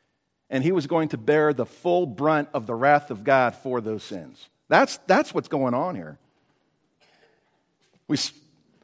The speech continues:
quote this verse often in Second Corinthians five twenty-one. "He made him who knew no sin to be sin on our behalf,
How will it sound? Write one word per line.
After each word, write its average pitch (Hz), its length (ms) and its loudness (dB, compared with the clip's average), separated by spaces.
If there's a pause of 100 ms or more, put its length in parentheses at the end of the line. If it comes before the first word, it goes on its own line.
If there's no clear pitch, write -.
(260)
quote 185 220 4
this 147 140 -2
verse 156 340 -2
often 147 420 2
in 110 280 -8
Second 147 280 -2
Corinthians 143 460 -4
five 135 260 0
twenty-one. 127 540 -6 (240)
"He 202 240 -4
made 170 320 -2
him 117 460 -2 (400)
who 131 240 -4
knew 175 460 -2
no 180 360 -2
sin 95 640 -8 (760)
to - 120 -10
be 101 500 -6
sin - 460 -14 (1120)
on 131 140 0
our 156 180 0
behalf, 135 640 -4